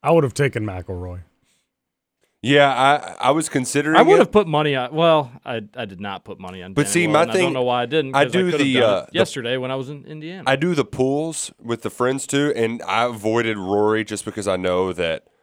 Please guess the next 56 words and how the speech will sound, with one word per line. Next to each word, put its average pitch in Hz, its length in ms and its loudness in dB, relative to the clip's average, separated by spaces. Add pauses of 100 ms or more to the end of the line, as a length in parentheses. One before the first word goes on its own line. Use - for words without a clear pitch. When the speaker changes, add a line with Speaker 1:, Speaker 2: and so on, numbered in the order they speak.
(220)
Speaker 2:
it's 110 160 -2
like 143 140 4
the 156 100 0
N 147 80 0
C 160 120 -2
double 139 200 2
A 117 80 2
tournament 107 400 -4
pool, 104 280 0
picking 117 340 -10
Kentucky 101 420 -8
to 92 80 -6
win 92 200 -4
with 95 120 -10
a 90 40 -14
bunch 90 200 -10
of - 60 -20
Kentucky 92 320 -8
fans. 104 280 -2 (160)
You 117 80 -6
kinda 180 320 0
need 151 160 2
to 135 60 -2
be 117 120 -2
different 101 400 -4
'cause 104 120 -6
I 113 40 2
have 117 80 2
a 104 40 -6
Speaker 3:
Mm-hmm. 104 80 -10
Speaker 2:
feeling 107 220 0
a 92 40 -2
lot 101 260 0
of 101 80 -6
folks 98 240 -2
are 92 60 -8
gonna 87 120 -8
pick 98 160 -8
Rory 85 460 -4 (220)
in 104 80 -4
the 87 80 -8
Open 80 380 -6
just 87 160 -12
'cause, 92 100 -10
like, 110 180 -4
"Oh, 196 300 0 (500)
he's 190 160 -4
an 240 120 4
Irishman." 233 580 0 (320)
Speaker 3:
We 143 140 -2
got 170 160 0
something. 151 460 -2 (1200)
Speaker 2:
Oh, 101 220 -2
no. 95 500 0
Speaker 3:
Oh. 104 60 -2
Speaker 2:
Emergency 110 1000 -2